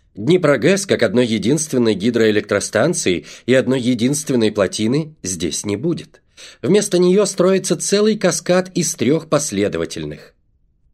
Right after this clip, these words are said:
Причем, как ни странно, одной из важных причин изменения проекта оказалось мнение церкви.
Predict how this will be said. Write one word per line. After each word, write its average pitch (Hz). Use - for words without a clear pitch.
Причем, 117
как 101
ни 98
странно, 95
одной 202
из 202
важных 208
причин 190
изменения 156
проекта 214
оказалось 190
мнение 170
церкви. -